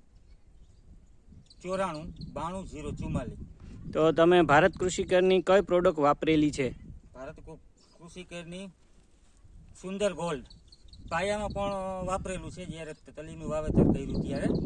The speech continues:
Speaker 1: પાયામાં, અને ત્યાર પછી આ સુંદર ગોલ્ડ એકસો આઠનો ડેમો પણ કરેલો. જેવી રીતે આપણે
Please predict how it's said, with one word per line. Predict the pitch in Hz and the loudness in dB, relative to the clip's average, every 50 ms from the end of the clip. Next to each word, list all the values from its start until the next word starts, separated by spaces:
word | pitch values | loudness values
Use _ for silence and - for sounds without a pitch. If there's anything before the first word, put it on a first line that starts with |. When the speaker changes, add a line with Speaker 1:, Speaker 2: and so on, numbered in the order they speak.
| - - - - - - - | -6 -6 -8 -8 -8 -8 -6
Speaker 1:
પાયામાં, | - - - - 165 165 160 - - | 0 2 2 2 2 -2 -6 -6 -6
અને | - - | -8 -8
ત્યાર | - - 165 165 170 175 - | -8 -8 -6 -2 -2 0 0
પછી | - - - - - 190 190 190 190 - - - - - - - - | 0 -2 -4 -4 -6 -6 -6 -6 -4 -2 -2 0 0 2 2 2 4
આ | - - | 4 2
સુંદર | - - - - - - - | 2 2 2 2 2 2 2
ગોલ્ડ | - - - - - - - | 2 2 2 2 4 4 6
એકસો | - - - - - - - - - | 6 6 6 6 6 8 8 8 6
આઠનો | - - - - - - - - - - - - - - - - - - - - - - - - - - - - - - - - - - - - - - - - - | 6 6 4 4 4 4 2 2 2 2 2 2 2 2 2 2 2 2 0 0 2 2 2 2 0 0 0 -2 0 0 0 0 0 0 0 0 -2 0 0 0 0
ડેમો | - - - - - - - | 0 2 2 2 2 2 0
પણ | - - - - - | 0 0 2 4 6
કરેલો. | - - - - - - - - - - - - - - - - - - | 6 6 4 4 2 0 0 0 2 2 4 4 4 2 2 0 -2 -2
જેવી | - - - - 175 170 | -2 0 0 0 0 0
રીતે | - - - 190 | 0 0 0 0
આપણે | 180 175 - - 185 185 180 | 0 0 0 -2 -2 -2 0